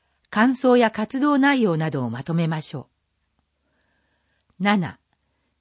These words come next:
実力アップを図りましょう。八、謙虚にしましょう。九、周りの理解を得ましょう。土浦市ボランティアセンター。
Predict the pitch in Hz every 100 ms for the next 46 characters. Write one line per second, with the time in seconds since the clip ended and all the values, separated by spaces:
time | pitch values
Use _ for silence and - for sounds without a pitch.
0 | - 156 170 285 277 277 277 262 _ 160
1 | 135 123 - 160 156 156 - 131 - _
2 | _ _ _ _ _ _ _ _ _ _
3 | _ 180 - - 170 _ _ _ _ _
4 | _ _ _ - 247 285 - 165 139 -
5 | 147 147 - 135 - _ _ _ _ _
6 | _ _ _ _ _ _ _ - 220 165
7 | - _ _ _ _ _ _ _ _ 165
8 | 196 269 285 277 254 247 269 202 131 -
9 | 139 156 - 151 135 - _ _ _ _
10 | _ _ _ _ _ _ _ _ _ _
11 | _ _ _ _ - - 254 233 220 175
12 | 165 190 254 247 220 220 - 190 170 -
13 | 98 - _